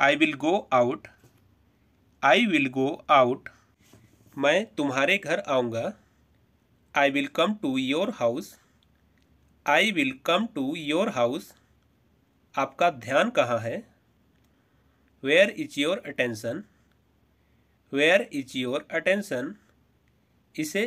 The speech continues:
अपने पास रखो। Keep it to yourself। Keep it to yourself। मैं सच कह रहा हूँ। I am telling the truth। I am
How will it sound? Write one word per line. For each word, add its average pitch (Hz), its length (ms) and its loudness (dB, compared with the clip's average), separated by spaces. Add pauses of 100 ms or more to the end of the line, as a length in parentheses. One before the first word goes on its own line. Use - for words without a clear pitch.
(140)
अपने 147 260 -2 (100)
पास 143 240 0
रखो। 127 420 -10 (1200)
Keep 196 300 -4
it 135 100 -6 (100)
to 151 120 -2
yourself। 139 640 -2 (1200)
Keep 190 420 -2
it - 80 -10 (140)
to 139 120 0
yourself। 143 680 -2 (1120)
मैं 160 260 4
सच 202 400 0
कह 135 120 2
रहा 120 180 0
हूँ। 117 260 -6 (1300)
I 139 140 0 (280)
am 131 120 -2 (160)
telling 185 380 0
the 127 80 -4 (140)
truth। 123 260 -10 (1120)
I 147 160 4 (280)
am 131 120 -4